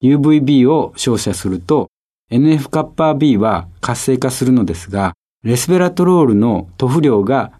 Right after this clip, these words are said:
増加するに従って、また塗布してからの時間が経過するに従って、レスベラトロールのエヌエフカッパーB抑制効果、つまり肌荒れ防止効果が示されているわけです。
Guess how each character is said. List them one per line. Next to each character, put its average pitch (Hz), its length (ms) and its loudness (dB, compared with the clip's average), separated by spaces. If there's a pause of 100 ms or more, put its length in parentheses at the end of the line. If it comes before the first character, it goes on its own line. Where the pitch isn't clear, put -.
増 143 220 0
加 156 140 -4
す - 120 -4
る 185 120 2
に 135 100 2
従 90 260 -6
っ 85 60 -4
て、 - 360 -12 (640)
ま 151 160 0
た 107 360 -4
塗 175 120 0
布 160 140 -2
し - 80 -6
て 147 140 -2
か 147 140 -2
ら 135 100 2
の 104 160 2
時 104 140 -2
間 127 260 0
が 92 140 -2
経 160 200 0
過 160 140 -2
す 165 140 -2
る 165 80 2
に 131 160 2
従 92 300 -6
っ 95 100 -4
て、 95 380 -6 (280)
レ 123 80 0
ス 135 140 -6
ベ 165 80 2
ラ 170 140 0
ト 165 120 0
ロ 170 140 4
ー 139 40 4
ル 113 80 2
の 90 140 0 (140)
エ 120 60 2
ヌ 143 120 2
エ 151 40 0
フ - 160 -8
カ 151 100 -4
ッ - 40 -4
パ 151 240 -2
ー 143 40 -2
B 135 220 2
抑 208 200 -2
制 143 240 0
効 - 260 -2
果、 - 200 -10
つ - 100 -4
ま 135 120 0
り 101 100 -2 (360)
肌 151 400 -2
荒 151 60 0
れ 151 320 0
防 135 220 2
止 - 180 -4
効 139 180 2
果 113 140 -4
が 160 240 -2
示 104 320 -2
さ 98 100 -4
れ 87 80 -6
て 156 300 -4 (140)
い 104 160 -2
る 110 160 0
わ 101 100 -4
け - 100 -14
で 87 120 -12
す。 - 160 -20